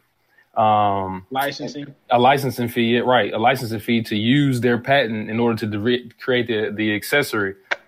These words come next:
Speaker 1: Now, at some point, I can't remember the exact term. I have to look into my, my notes to see when that's gonna expire.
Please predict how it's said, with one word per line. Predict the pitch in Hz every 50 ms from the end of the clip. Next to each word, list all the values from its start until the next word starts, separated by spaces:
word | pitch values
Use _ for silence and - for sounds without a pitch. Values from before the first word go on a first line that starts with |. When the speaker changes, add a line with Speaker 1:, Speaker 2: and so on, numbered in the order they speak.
| _
Speaker 1:
Now, | - 123 127 123
at | 120
some | - 175 175 165
point, | - 165 147 139 131 120 113 117
I | 120 120 120
can't | 120 - 147 139
remember | 139 131 120
the | 117 113
exact | 110 107 127 127 123 -
term. | - 131 131
I | 131
have | 120
to | 107 113
look | 117 120 110
into | 117 104 - 120
my, | 110 110 104 101 101
my | 101 104 104 107
notes | 120 120 117 117
to | - -
see | - - 135 123 113 104
when | 113 123 127 120
that's | 120 120 -
gonna | - 120 117 110
expire. | 104 90 - - - - 120 131 135 127 117 104 98 101 -